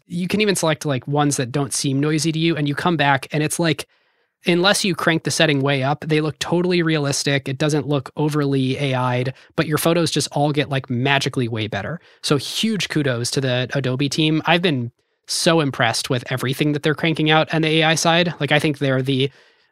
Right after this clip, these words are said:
enterprise company that is probably the best at rapidly commercializing these generative A I advancements.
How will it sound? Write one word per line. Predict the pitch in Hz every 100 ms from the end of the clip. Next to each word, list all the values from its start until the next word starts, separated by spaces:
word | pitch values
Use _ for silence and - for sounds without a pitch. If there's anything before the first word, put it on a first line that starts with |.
| -
enterprise | 151 143 - 131 120
company | 139 123 135 127
that | 120 104 -
is | 123 - - -
probably | - 139 127 127 120
the | 123
best | 117 120 117 - - - -
at | 185 127 123 _
rapidly | 170 143 139 156 127 123
commercializing | - 127 123 131 120 123 127
these | 117 110 113 - - -
generative | 143 123 120
A | 123
I | 107 110
advancements. | 123 131 139 - 147